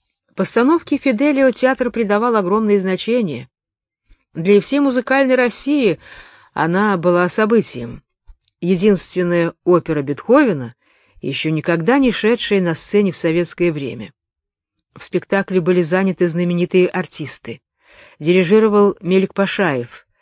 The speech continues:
только что назначенный главным дирижёром театра после увольнения Голованова. В общем, с первых своих шагов в театре я оказалась в условиях, о которых не может и мечтать начинающая оперная певица.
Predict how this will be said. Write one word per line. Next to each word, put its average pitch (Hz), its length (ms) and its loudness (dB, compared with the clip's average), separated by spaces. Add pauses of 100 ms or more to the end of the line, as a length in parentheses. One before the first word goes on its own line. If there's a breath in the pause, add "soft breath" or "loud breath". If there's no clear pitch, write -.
(200 soft breath)
только 185 320 0
что - 180 -2
назначенный 180 640 0
главным 170 420 0
дирижёром 170 520 0
театра 131 580 -8 (260 soft breath)
после 190 460 2
увольнения 160 640 -2
Голованова. 147 760 -6 (1200)
В 185 120 2
общем, 294 500 2
с - 120 -10
первых 269 340 0
своих 220 300 0
шагов 196 360 0
в - 40 -20
театре 254 420 0
я 226 140 2
оказалась 190 520 -2
в 175 40 -6
условиях, 240 520 -4
о 190 80 -4
которых 220 460 -2
не 185 80 -4
может 190 320 -4
и 180 40 -8
мечтать 180 540 -6 (360 soft breath)
начинающая 165 840 -2
оперная 151 520 -4
певица. 127 580 -10